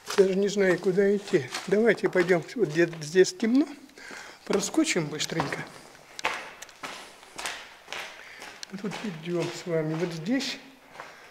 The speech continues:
вроде как, ух ты, в моечную попали. Быстренько выскакиваем отсюда.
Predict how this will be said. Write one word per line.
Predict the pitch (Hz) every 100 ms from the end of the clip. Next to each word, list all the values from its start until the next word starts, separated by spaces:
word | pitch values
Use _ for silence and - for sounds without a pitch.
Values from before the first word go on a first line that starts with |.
| - - - - - _ - - - - - - - - - - -
вроде | 170 208 220
как, | 226 269 190 - - - - -
ух | 226
ты, | - 196 151 - -
в | -
моечную | 202 202 - - 151
попали. | 160 170 170 147 - - - - - - - - - - -
Быстренько | 170 202 190 196 185 208
выскакиваем | 190 214 - 175 151 - 151 156
отсюда. | 151 - 269 240